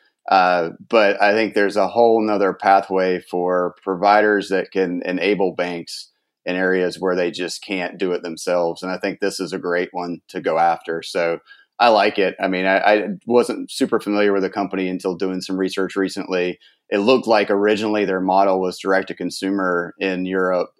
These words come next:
and, and then they pivoted into offering more B two B for banks. Uh, it looked like the U S specific offering was more targeted at banks. And I, I think that's the right move in this market. Um, again,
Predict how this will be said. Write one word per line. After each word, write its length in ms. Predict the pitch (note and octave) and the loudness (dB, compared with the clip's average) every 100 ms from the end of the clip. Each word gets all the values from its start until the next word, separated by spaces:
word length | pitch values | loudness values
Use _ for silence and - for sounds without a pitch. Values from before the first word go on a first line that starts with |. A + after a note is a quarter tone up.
| G2 | -4
and, 280 | F#2+ F2+ - | -4 -4 -6
and 260 | F#2 F#2 | -6 -4
then 220 | F2 F2+ F2+ | -4 -4 -4
they 220 | F2+ E2 _ | -4 -6 _
pivoted 480 | - A#2+ A2 G2 F2+ | -2 2 2 0 0
into 320 | F#2 F#2 - | -2 -4 -2
offering 520 | F#2 E2+ F#2 G2+ F#2+ F#2 | 2 4 2 0 -4 -2
more 200 | F#2 F2 | -4 -4
B 120 | F#2 | -4
two 100 | F2+ | -4
B 240 | F2 F2+ | -4 -6
for 200 | F2 F2+ | -4 -6
banks. 480 | F2 F#2 F#2+ E2 - - _ _ - | -4 -4 -4 -8 -16 -20 _ _ -2
Uh, 260 | F#2 F2+ F2 | 0 2 0
it 60 | |
looked 160 | G#2+ A#2+ | 0 2
like 180 | G#2+ - | 2 2
the 120 | G2 | 0
U 160 | G2 G#2 | 2 4
S 220 | G2+ - | 4 2
specific 420 | - - F#2 F2 | -6 -4 -4 0
offering 560 | F2+ F#2 - F#2 F2 F2+ | 2 2 0 -4 -2 0
was 340 | G2+ G2 F2+ | 2 2 0
more 200 | F#2+ F#2 | -4 -4
targeted 580 | - F#2 F2+ F2 F2+ F2 | 0 0 0 -2 -2 -2
at 240 | G2 F#2 | -4 -4
banks. 360 | F#2+ F#2 F2 - | -4 -4 -6 -4
And 120 | F#2+ | 0
I, 140 | G2+ - | 0 2
I 120 | G#2 | 0
think 180 | G#2 F#2 | 0 -2
that's 180 | F2+ - | -4 -2
the 100 | F2 | -2
right 240 | F2 E2 | -2 -2
move 260 | F#2 F2+ F2 | -2 -4 -6
in 120 | E2+ | -12
this 160 | E2 | -14
market. 420 | E2 F2+ F2 E2 - - | -8 -8 -6 -8 -10 -16
Um, 300 | E2+ E2+ E2 _ _ - | -14 -14 -16 _ _ -8
again, 340 | G2 F#2+ E2+ | -4 -4 -4